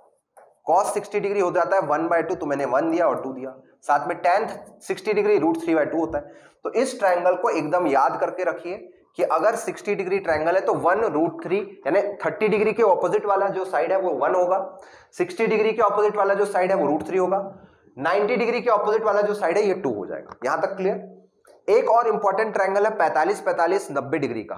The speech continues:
तो इसको भी आप note करके रखेंगे। कभी भी आपको फ़ोर्टी फ़ाइव डिग्री, फ़ोर्टी फ़ाइव डिग्री और नाइंटी डिग्री, ये वाला ट्रायंगल मिल गया, तो फ़ोर्टी फ़ाइव डिग्री, फ़ोर्टी फ़ाइव डिग्री isosceles right angle ट्रायंगल है ये।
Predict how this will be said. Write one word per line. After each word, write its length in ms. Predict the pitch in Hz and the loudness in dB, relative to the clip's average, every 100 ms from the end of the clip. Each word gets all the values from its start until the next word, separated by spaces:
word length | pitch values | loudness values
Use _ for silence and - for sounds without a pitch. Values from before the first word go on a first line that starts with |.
| - | -14
तो 100 | - - | -12 -10
इसको 260 | 139 - | -4 0
भी 80 | 196 | 2
आप 180 | 185 - | 2 0
note 180 | 156 160 | -4 -2
करके 200 | 160 165 | -6 -4
रखेंगे। 300 | 151 147 143 196 - _ _ _ - - _ _ _ _ _ - _ _ _ _ - | -8 -8 -14 -16 -20 _ _ _ -20 -20 _ _ _ _ _ -20 _ _ _ _ 0
कभी 200 | 170 214 | 2 4
भी 80 | 220 | 2
आपको 240 | 208 226 | 2 0
फ़ोर्टी 280 | 214 226 190 | 0 0 0
फ़ाइव 200 | 202 190 | -2 -2
डिग्री, 260 | 190 196 214 - - - _ - - - _ _ _ _ - _ _ _ _ - | -2 -2 -4 -10 -20 -20 _ -20 -20 -20 _ _ _ _ -20 _ _ _ _ -18
फ़ोर्टी 360 | - 160 160 | -2 0 0
फ़ाइव 200 | 190 185 | 0 0
डिग्री 400 | 175 170 202 202 - - - | -2 -4 -6 -10 -16 -10 -2
और 100 | 156 | 0
नाइंटी 300 | 151 147 147 | 0 -2 -6
डिग्री, 240 | 117 104 110 | -8 -10 -10
ये 160 | 127 214 | -2 2
वाला 200 | 233 196 | 4 2
ट्रायंगल 360 | - 151 143 143 | 0 -2 -2 -4
मिल 140 | 123 | -6
गया, 200 | 113 139 196 - - | -4 -4 -4 -8 -10
तो 80 | |
फ़ोर्टी 300 | 160 165 160 | -2 0 0
फ़ाइव 200 | 185 220 | 0 0
डिग्री, 220 | 202 208 220 | 0 0 0
फ़ोर्टी 240 | 233 165 | -2 -2
फ़ाइव 180 | 180 175 | -4 -4
डिग्री 200 | 165 196 | -2 -2
isosceles 680 | - 233 - 156 185 233 233 | 0 0 0 -2 0 2 2
right 220 | 151 147 | 0 0
angle 220 | 151 156 | -2 -2
ट्रायंगल 340 | 156 151 156 180 | -2 -2 0 0
है 100 | 139 | -2
ये। 260 | 151 - | -6 -10